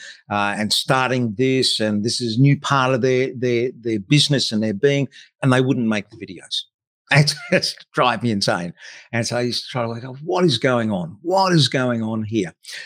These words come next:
So the number one reason, and, uh, this started with a discussion I had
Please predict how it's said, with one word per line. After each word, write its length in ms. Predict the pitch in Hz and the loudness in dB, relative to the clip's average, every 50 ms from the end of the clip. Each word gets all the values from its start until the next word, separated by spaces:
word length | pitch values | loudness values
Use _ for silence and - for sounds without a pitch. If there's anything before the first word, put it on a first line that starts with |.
| - _ | -16 _
So 460 | - - - 151 156 151 151 151 156 - - | -6 0 2 2 4 4 2 2 0 -4 -6
the 160 | 151 135 139 | -2 0 2
number 340 | 127 135 147 165 208 220 254 | 4 4 4 4 6 4 4
one 340 | 240 220 220 214 190 175 147 | 2 2 0 2 2 2 4
reason, 680 | 139 143 147 147 151 147 131 - 120 95 - - - _ _ _ _ _ - - | 4 4 4 4 2 2 0 0 -2 -4 -6 -10 -20 _ _ _ _ _ -12 -6
and, 420 | - 123 127 127 127 127 123 113 - | -4 -2 0 0 0 0 -2 0 0
uh, 360 | 139 120 120 120 117 123 143 | 0 0 0 0 -2 -4 -6
this 260 | 123 104 139 180 180 - | 0 2 2 4 4 2
started 520 | - - 190 185 190 190 185 180 151 139 | 0 0 2 2 2 2 2 0 0 0
with 140 | 143 143 131 | 0 0 0
a 60 | 135 | 0
discussion 500 | - 123 - - 151 147 139 - - 135 | 0 -2 -2 0 0 0 0 0 -2 -2
I 120 | 131 131 | -2 0
had 300 | 117 113 123 123 120 107 | 0 0 0 -2 -2 -6